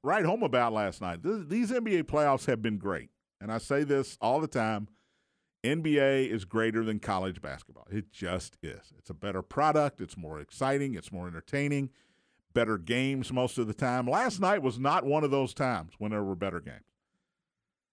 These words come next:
Miami won the first two at home. Joel Embiid was not playing for the Sixers with, among other things, an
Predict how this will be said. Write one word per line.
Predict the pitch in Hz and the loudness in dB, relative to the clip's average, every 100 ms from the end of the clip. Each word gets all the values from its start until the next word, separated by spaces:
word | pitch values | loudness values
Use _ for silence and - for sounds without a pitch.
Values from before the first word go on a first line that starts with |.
| _ _ _ _ _ _ _ _ _ _ _ _ _ _ _ _ _ _ _ - | _ _ _ _ _ _ _ _ _ _ _ _ _ _ _ _ _ _ _ -4
Miami | 117 147 240 262 | 2 4 4 4
won | 214 220 | 4 4
the | 190 | 4
first | - 190 - | 4 4 4
two | 190 170 | 2 4
at | 147 | 4
home. | 139 139 135 | 2 0 -2
Joel | 104 147 180 185 180 | 0 4 4 4 2
Embiid | 143 135 139 | 0 0 2
was | 131 120 | 0 0
not | 120 123 - | 0 0 -2
playing | - 131 127 | -4 -2 -2
for | 117 123 | -2 -2
the | 113 | -2
Sixers | - 120 107 120 107 104 | -2 -2 -2 -2 -4 -2
with, | 107 104 - - | -2 -2 -6 -4
among | 107 135 160 | 0 2 4
other | 156 143 | 4 2
things, | 120 120 107 110 | 2 0 0 0
an | 113 | -4